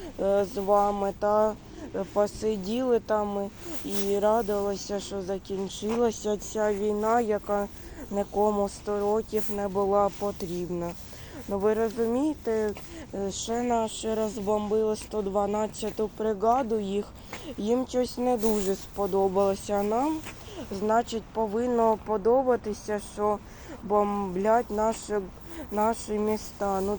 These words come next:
це нормально, ну, скажіть, друзі. Ну, по моєму мненню, це не дуже нормально. Хоча ви знаєте цих рашистів, в них так прийнято. В них так прийнято нас, е, бомбити, а свої те-,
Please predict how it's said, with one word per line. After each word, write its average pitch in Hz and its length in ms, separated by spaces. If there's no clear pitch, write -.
це 220 140
нормально, 226 720
ну, 214 220
скажіть, 190 540
друзі. 180 480
Ну, 214 300
по 208 140
моєму 233 500
мненню, 226 560
це 214 140
не 214 200
дуже 196 380
нормально. 185 680
Хоча 233 320
ви 233 160
знаєте 226 500
цих 214 320
рашистів, 202 800
в 185 80
них 214 160
так 214 180
прийнято. 190 840
В 208 140
них 226 320
так 226 140
прийнято 208 600
нас, 220 360
е, 208 100
бомбити, 214 680
а 208 280
свої 202 500
те-, 208 240